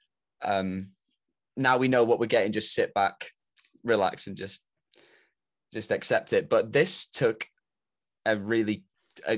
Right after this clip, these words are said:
a completely different turn than what I expected. I really did expect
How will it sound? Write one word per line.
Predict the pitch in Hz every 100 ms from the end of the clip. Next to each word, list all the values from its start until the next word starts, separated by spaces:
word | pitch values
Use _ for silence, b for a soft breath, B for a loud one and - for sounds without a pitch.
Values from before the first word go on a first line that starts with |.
| 90
a |
completely | - 113 - 165 - 110
different | 127 - 101 -
turn | 110 98 85 92 -
than | 95
what | 87
I | 82
expected. | - - - - 76 80 -
I | - 110
really | 113 120 104
did | - 95
expect | 90 - - 90 -